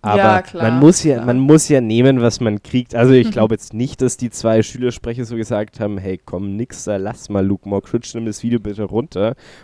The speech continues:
Speaker 2: Komm wieder, wenn's der Leonardo
Speaker 1: <laughs>
Speaker 2: DiCaprio oder so mit dabei hast und Brad Pitt dazu sagt, dass wir Schülersprecher sein sollen.“ Aber die,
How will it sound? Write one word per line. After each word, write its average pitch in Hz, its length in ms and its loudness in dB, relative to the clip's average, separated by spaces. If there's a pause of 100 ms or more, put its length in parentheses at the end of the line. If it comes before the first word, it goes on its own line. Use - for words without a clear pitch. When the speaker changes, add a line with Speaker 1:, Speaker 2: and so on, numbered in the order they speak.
Speaker 2:
Komm 120 320 -2
wieder, 143 340 0
wenn's 127 280 0
der 123 240 0 (400)
Leonardo 127 440 6
Speaker 1:
<laughs> - 20 4
Speaker 2:
DiCaprio 254 600 2
oder 113 140 4
so 117 140 0
mit 123 160 2
dabei 120 260 2
hast 139 180 -4
und 135 140 -4
Brad 131 300 0
Pitt - 220 0
dazu 123 300 2
sagt, 107 300 0
dass 120 140 -4
wir 120 100 0
Schülersprecher 123 640 -6
sein 117 260 -2
sollen.“ 127 180 0
Aber 120 200 4
die, 170 360 -6